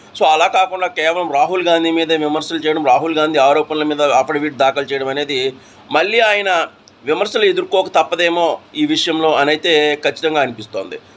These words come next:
So, ఎన్నికల సంఘం దీనికి పూర్తి సంసిద్ధ-, సంసిద్ధులై పూర్తిగా ర-, దేశ ప్రజలకు స-, సమాధానం చెప్పాల్సిన అవసరం అయితే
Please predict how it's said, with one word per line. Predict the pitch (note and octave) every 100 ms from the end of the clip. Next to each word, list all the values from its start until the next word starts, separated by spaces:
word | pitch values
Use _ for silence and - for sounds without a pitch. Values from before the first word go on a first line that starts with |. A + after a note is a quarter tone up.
| - A3
So, | F#3+ G3
ఎన్నికల | F3 D3 F3 F#3+
సంఘం | F#3 F3+ F3+
దీనికి | E3 D#3+
పూర్తి | - F3 G3
సంసిద్ధ-, | - D#3+ E3+ F#3 D#3+ F3+ D#3+ C#3+
సంసిద్ధులై | D3+ D#3+ F3+ E3+ F3+ E3 E3+
పూర్తిగా | E3 E3+ E3+ E3
ర-, | C#3+
దేశ | B2+ E3 F#3+
ప్రజలకు | G3 E3+ E3+
స-, | D#3 C3+ C3+ - - - C#3+
సమాధానం | D3 D3+ D3 D3
చెప్పాల్సిన | D3 D3 C3 C#3
అవసరం | B2 A#2+ B2+
అయితే | B2+ E3+ C3